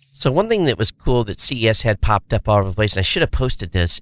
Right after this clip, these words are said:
it was these little, like, booths. People could go and they called them selfie booths. They could go in and do a little video. Um, and they were sprung up all over the place. It just a little, you walk along and bam, there's a room you can walk into,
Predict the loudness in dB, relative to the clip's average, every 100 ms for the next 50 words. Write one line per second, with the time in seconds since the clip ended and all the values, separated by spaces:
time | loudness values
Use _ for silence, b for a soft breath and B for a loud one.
0 | -8 0 0 0 -2 -4 -2 -2 2 2
1 | 4 2 0 0 0 0 -2 -2 -2 0
2 | -2 -2 0 2 0 2 0 0 -2 -2
3 | -2 -4 -4 -2 -2 -2 -4 0 2 2
4 | 0 -2 -4 0 2 4 4 2 4 2
5 | 4 0 0 -8 -18 _ _ _ _ _
6 | -2 2 4 4 2 0 -4 -12 -16 _
7 | _ _ _ _ _ 0 2 2 0 0
8 | 0 0 -2 2 2 4 0 0 -4 -2
9 | -4 -2 -4 -2 0 2 0 -4 -12 -4
10 | 2 2 2 2 2 2 0 2 2 0
11 | 2 0 0 0 0 -2 -4 -2 0 0
12 | 0 -2 0